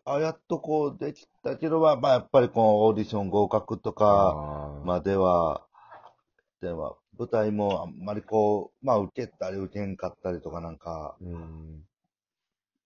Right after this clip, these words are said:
Speaker 1: で、やってる中で、こう、向こうから、ちょっともう、ネタ、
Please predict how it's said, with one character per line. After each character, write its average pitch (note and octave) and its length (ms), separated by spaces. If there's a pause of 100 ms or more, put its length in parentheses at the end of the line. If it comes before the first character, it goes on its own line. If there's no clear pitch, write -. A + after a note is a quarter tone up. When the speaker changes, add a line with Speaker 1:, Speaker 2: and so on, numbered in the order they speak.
(200)
Speaker 1:
で、 B2 400
や - 60
っ - 40 (200)
て C#3+ 60
る D3 120
中 C3+ 340
で、 C3+ 120
こ G#2+ 260
う、 G#2+ 40
向 A2+ 140
こ A2 540 (240)
う - 40
か C3+ 140
ら、 C3 460 (720)
ち - 80
ょ - 20
っ - 100
と F#2+ 260
も F#2 600 (1600)
う、 A2+ 40
ネ A2 100
タ、 A2 320